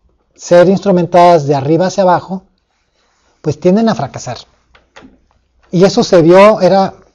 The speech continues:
en la ocasión fue muy claro, porque en la, en el noventa y nueve, dos mil dos, las, este,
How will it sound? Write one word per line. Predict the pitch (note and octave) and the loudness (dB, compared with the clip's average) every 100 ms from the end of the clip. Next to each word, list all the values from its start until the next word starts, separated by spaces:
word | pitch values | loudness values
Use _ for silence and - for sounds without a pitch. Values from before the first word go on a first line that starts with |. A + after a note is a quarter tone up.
| _ _ _ _ - _ _ | _ _ _ _ -20 _ _
en | D3+ | -6
la | D#3 | -6
ocasión | E3 D#3+ G3+ G3+ | -4 -2 -2 0
fue | F#3+ | 0
muy | G3 | -2
claro, | G3 F3 E3+ G#3 | 0 0 0 -2
porque | G#3 D#3 D3 D#3 D3+ C#3 - _ _ _ | -4 -4 -4 -4 -4 -6 -16 _ _ _
en | D#3 D3+ | -8 -8
la, | D3+ D3 D3 C#3+ C#3 C3+ _ _ _ | -8 -8 -8 -8 -10 -14 _ _ _
en | D3 | -10
el | D3 | -8
noventa | D3 D3 D3+ | -8 -6 -6
y | |
nueve, | E3 G3 | -2 -2
dos | G#3+ E3 | -2 -2
mil | F#3 F#3+ | -2 -2
dos, | E3 A3 - _ _ _ _ _ _ _ _ _ _ _ _ _ _ _ _ _ _ _ _ _ | -4 -6 -10 _ _ _ _ _ _ _ _ _ _ _ _ _ _ _ _ _ _ _ _ _
las, | - F3 E3 D3+ E3+ | -6 0 0 0 -2
este, | - D3+ C3+ - C#3+ D3 C3+ - | -2 -4 -6 -8 -8 -8 -8 -18